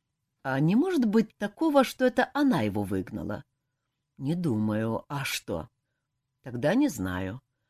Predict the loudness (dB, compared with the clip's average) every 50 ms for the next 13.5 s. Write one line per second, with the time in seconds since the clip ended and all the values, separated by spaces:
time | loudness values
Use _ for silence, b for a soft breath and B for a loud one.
0 | _ _ _ _ _ _ _ _ _ _ _ _ _ _ _ -4 -2 2 4 6
1 | 4 4 4 0 0 0 0 0 -2 -2 -2 -2 -2 -4 -6 -4 -2 -2 0 0
2 | 0 0 2 2 2 2 2 2 2 2 0 0 -2 -2 -4 -6 -6 -8 -10 _
3 | _ _ _ _ _ _ _ _ _ _ _ _ _ _ _ _ -2 4 6 6
4 | 6 6 6 2 0 0 0 0 -2 -6 -4 0 0 0 2 2 0 0 -2 -4
5 | _ _ -14 -10 -8 -8 -8 -8 _ -6 0 4 6 6 4 4 0 -4 -4 -4
6 | -4 -4 -8 -12 -12 -14 _ _ _ _ _ _ _ _ _ _ _ -4 -2 2
7 | 4 6 6 6 6 4 2 2 0 2 4 4 4 4 4 4 6 8 10 10
8 | 10 10 10 8 8 6 4 4 6 8 8 8 8 8 8 6 4 2 0 -4
9 | -6 _ -6 -6 -4 0 2 6 8 8 8 8 8 6 6 6 6 4 4 2
10 | 2 0 -2 0 2 2 2 0 0 0 2 2 2 0 -2 -4 -4 -4 -4 -6
11 | -6 -10 -10 -10 -10 -10 -10 -12 -14 -16 _ _ _ _ _ _ _ _ _ _
12 | _ _ _ _ _ _ _ -2 2 4 6 6 6 6 4 2 2 0 -4 -8
13 | -8 -8 -8 -8 -6 -6 -8 -8 -10